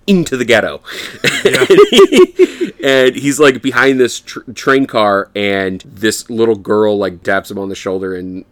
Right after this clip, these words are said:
Speaker 1: scares the poop out of him.
Speaker 2: Yeah, this, this little girl we had seen in a previous little bit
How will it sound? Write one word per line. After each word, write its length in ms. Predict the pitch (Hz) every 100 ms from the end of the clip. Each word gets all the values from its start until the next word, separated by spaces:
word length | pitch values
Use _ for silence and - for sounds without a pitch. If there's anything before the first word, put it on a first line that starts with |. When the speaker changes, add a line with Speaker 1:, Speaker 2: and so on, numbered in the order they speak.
| -
Speaker 1:
scares 380 | - 104 95 87
the 60 |
poop 300 | - 101 98
out 140 | 92 90
of 80 | 90
him. 180 | 90 - _
Speaker 2:
Yeah, 200 | 156 165
this, 240 | 143 160 -
this 300 | 151 156 -
little 200 | 180 170
girl 280 | 139 160 147
we 140 | 127 127
had 120 | 113
seen 360 | - 131 127
in 80 | 123
a 40 | 113
previous 640 | _ 139 139 120 107 -
little 180 | 123 107
bit 320 | 98 127 131